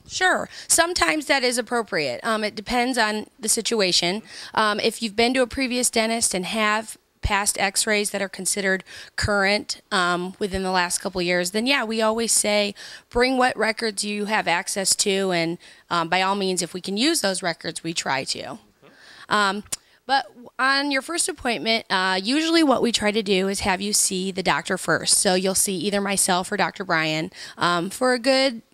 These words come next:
hour, maybe hour and a half, um, meeting. Um, and that session involves, um,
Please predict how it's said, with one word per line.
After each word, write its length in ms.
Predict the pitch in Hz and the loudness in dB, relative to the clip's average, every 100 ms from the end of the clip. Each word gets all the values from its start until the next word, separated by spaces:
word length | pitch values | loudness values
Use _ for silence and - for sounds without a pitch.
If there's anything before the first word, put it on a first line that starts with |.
| _ - | _ 0
hour, 420 | 202 214 233 247 | 2 4 4 4
maybe 340 | 254 208 214 - | 4 2 0 -2
hour 260 | 185 190 | 0 2
and 80 | 196 | 0
a 60 | 196 | 0
half, 480 | 196 175 185 - - - - - | 0 0 -2 -6 -14 -20 -20 -4
um, 400 | - 170 170 196 220 | 0 2 0 -4 -2
meeting. 560 | 277 269 165 170 202 - | 0 2 2 0 -6 -2
Um, 280 | 202 202 202 | 0 0 0
and 200 | 214 220 | 0 2
that 240 | 247 285 - _ | 2 -2 -8 _
session 480 | - - 220 - 214 | -2 0 0 0 0
involves, 800 | 202 185 185 175 170 175 180 - | -2 2 4 4 4 2 -2 -2
um, 260 | 165 156 | -2 -2